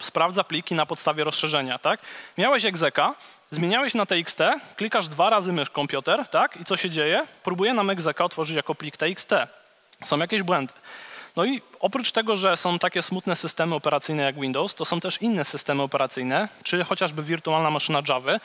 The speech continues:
która rozróżnia pliki na podstawie tego Magic Numbera i widzi: "Aha, tam jest Cafe Babe na początku, to ja wiem, że to jest plik z rozszerzeniem kropka class, ja wiem, że to jest coś związane z J V M-em, to ja ci ten plik załaduję". Jeżeli byśmy zmienili ten Magic Number, to wirtualna maszyna Javy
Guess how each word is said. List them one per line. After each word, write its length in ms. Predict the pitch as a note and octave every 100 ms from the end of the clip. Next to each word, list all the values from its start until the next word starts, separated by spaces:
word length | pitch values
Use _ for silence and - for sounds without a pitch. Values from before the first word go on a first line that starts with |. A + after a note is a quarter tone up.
| - - -
która 280 | - G3+ A3
rozróżnia 480 | F#3 D#3 A3+ A3
pliki 340 | E3 F3+ - E3
na 160 | F#3+
podstawie 440 | A#3+ G3 - F3 F#3
tego 200 | D#3+ D3+
Magic 280 | D3 D3+ D3+
Numbera 420 | D3+ D3+ C3 B2+ - F3
i 80 |
widzi: 320 | E3+ F3+ D3 C3 - -
"Aha, 340 | E3+ F#3+ C3 - -
tam 160 | - F#3+
jest 140 | F#3
Cafe 260 | - F3+ C#3+
Babe 280 | D3 B3+ A#3
na 100 | D#3
początku, 560 | C#3+ C#3+ C#3 - G3+ G#3
to 100 | C#3+
ja 100 | C#3+
wiem, 200 | D#3+ G3+
że 80 | F3
to 100 | D#3+
jest 100 | -
plik 220 | F3+ E3+
z 40 |
rozszerzeniem 440 | D#3 - D3+ D#3 D3
kropka 300 | D3 - C#3+
class, 320 | G3 D3+ -
ja 120 | C#3+
wiem, 140 | E3
że 100 | F3
to 100 | D#3+
jest 140 | D#3+ -
coś 120 | E3+
związane 440 | E3 D#3 D#3 D3+
z 80 | C#3
J 120 | D3
V 160 | D3 F3
M-em, 240 | F3 D#3+ - - - -
to 100 | -
ja 80 | D#3+
ci 140 | F#3
ten 140 | E3 D#3+
plik 220 | D#3 C#3+
załaduję". 460 | C#3+ C3+ C#3+ C3 A#2+ - - -
Jeżeli 220 | D3 F3+
byśmy 220 | F#3+ G3
zmienili 380 | E3 D3+ C4 G#3+
ten 120 | D3
Magic 300 | C#3 C#3 C3+
Number, 320 | C#3+ D3 D#3+ F3 - -
to 80 | C3+
wirtualna 480 | D#3 D#3 C#3+ C#3+
maszyna 340 | C3+ C3 E3 C3+
Javy 280 | C#3+ C#3